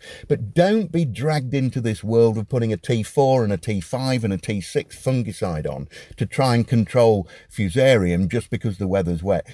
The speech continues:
Remember, you have a cut-off of growth stage sixty-nine. That's the end of flowering on most of the fungicides. So not only is it illegal to be going, um,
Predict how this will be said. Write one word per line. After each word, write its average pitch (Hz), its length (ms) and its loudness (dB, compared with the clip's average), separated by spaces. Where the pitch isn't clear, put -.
Remember, 135 340 2
you 107 160 2
have 107 140 0
a 92 60 -2
cut-off 151 520 0
of 90 140 -6
growth 117 220 4
stage 104 340 -2
sixty-nine. 117 600 -4
That's 120 220 -4
the 117 140 2
end 147 180 2
of - 80 0
flowering 135 520 0
on 104 220 2
most 127 340 2
of 127 60 -4
the 110 100 -2
fungicides. 113 640 -2
So 98 220 -4
not 147 180 2
only 180 360 4
is 120 120 0
it 120 100 -2
illegal 110 520 0
to - 80 -12
be 80 140 -4
going, 78 440 -4
um, 85 240 -2